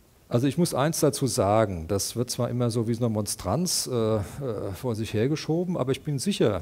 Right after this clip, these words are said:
dass die meisten meiner Kollegen mit den Maxwell'schen Gleichungen selber auch nichts anfangen können. Ja, das wird ja meistens runtergekocht, ja, auf relativ überschaubare, ja, äh, Umsetzungen, ne? Also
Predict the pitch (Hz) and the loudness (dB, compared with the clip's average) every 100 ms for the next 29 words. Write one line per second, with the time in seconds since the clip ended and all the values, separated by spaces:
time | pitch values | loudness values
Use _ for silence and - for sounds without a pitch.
0 | - 107 - 113 120 180 - 151 120 107 | -4 -4 -4 -2 0 0 -2 -4 -2 -2
1 | - 95 90 104 143 139 123 117 117 127 | -4 -2 0 0 -2 -2 -2 0 -2 -2
2 | 127 117 117 113 113 120 123 117 107 92 | -2 -4 -4 -4 -2 0 0 0 0 0
3 | - 85 87 - 80 80 - - - 92 | -4 -10 -10 -10 -12 -12 -12 -12 -8 -8
4 | 101 135 131 117 127 - 120 - 123 151 | -4 0 2 4 2 0 -6 -2 0 0
5 | 156 156 - 202 - - - 101 151 - | 0 -2 0 0 -2 -10 -2 0 -2 -8
6 | - - - - - 107 113 127 147 139 | -20 -20 -20 -20 -6 -4 -2 2 4 4
7 | 139 127 127 127 - 92 131 131 117 123 | 0 -2 0 0 2 2 2 2 2 2
8 | 127 139 143 - 104 104 113 - - - | 4 4 2 0 -2 0 0 -6 -20 -20
9 | - - - _ _ _ 117 113 110 120 | -20 -20 -20 _ _ _ -2 0 0 -2
10 | - 151 156 139 123 - - 98 78 78 | -2 2 2 4 0 0 -8 -10 -14 -16
11 | - 107 165 - - _ _ - - 113 | -8 -6 -6 -10 -20 _ _ -12 -4 0
12 | 123 | 0